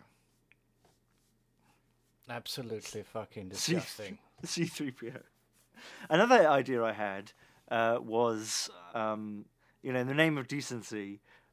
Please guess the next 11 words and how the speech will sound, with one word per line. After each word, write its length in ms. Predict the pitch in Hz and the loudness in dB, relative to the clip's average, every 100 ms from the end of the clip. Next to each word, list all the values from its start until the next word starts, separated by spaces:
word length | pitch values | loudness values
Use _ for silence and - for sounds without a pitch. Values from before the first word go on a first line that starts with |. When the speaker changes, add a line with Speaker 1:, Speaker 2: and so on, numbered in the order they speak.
| _ - | _ -6
Speaker 2:
uh, 260 | 107 104 113 | -2 -2 -4
to, 600 | - 131 120 113 107 101 104 _ _ _ _ _ _ _ _ | -8 -2 -2 -2 -4 -8 -14 _ _ _ _ _ _ _ _
uh, 140 | 113 113 - - _ _ _ _ _ _ - | -6 -6 -8 -20 _ _ _ _ _ _ 0
digitally, 800 | 196 185 190 185 180 170 165 - - | 2 2 -4 0 2 2 0 -6 -6
digitally 540 | 202 196 220 196 190 | -2 0 -2 -2 -4
touch 320 | - 165 160 151 | -2 -4 -2 0
up 280 | 117 110 - | 0 -2 -2
every 280 | 131 131 139 | -2 0 -2
Woody 360 | 123 131 123 | -2 -2 2
Allen 280 | 120 123 113 | 4 4 0
movie 500 | 107 104 95 104 101 | -4 -8 -8 -10 -12